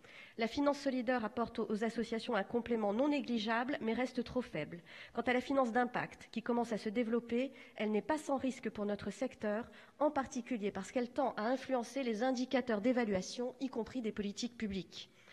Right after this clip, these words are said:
Nous attirons l'attention des acteurs et des pouvoirs publics sur le fait que le mécénat et la finance solidaire méritent d'être renforcés, car les modalités de financement de l'intérêt général demeurent encore trop marginales.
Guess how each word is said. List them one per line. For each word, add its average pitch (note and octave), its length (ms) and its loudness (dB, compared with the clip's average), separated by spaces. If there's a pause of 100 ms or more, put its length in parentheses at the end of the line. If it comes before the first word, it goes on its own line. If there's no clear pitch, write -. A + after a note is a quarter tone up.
(280)
Nous A3 160 2
attirons C4+ 440 2
l'attention C4+ 420 2
des A#3+ 160 2
acteurs A#3 240 0
et G#3+ 60 -2
des G3 100 -4
pouvoirs A#3+ 300 -2
publics G#3 480 -8 (200)
sur - 160 -2
le B3+ 120 2
fait C4 180 -4
que A#3 80 -2
le A3 140 0
mécénat B3+ 560 0
et C4+ 100 2
la C#4 100 4
finance B3+ 380 0
solidaire G#3+ 680 0 (300)
méritent C4 400 0
d'être A3+ 280 -2
renforcés, A3+ 720 -2
car G3+ 140 -2
les A3 80 2
modalités C4 480 4
de G3+ 80 0
financement B3 440 0
de A3+ 40 0
l'intérêt A3 300 -2
général G#3+ 580 -2
demeurent A3+ 300 -2
encore A3+ 340 -4
trop - 160 -4
marginales. F#3+ 520 -2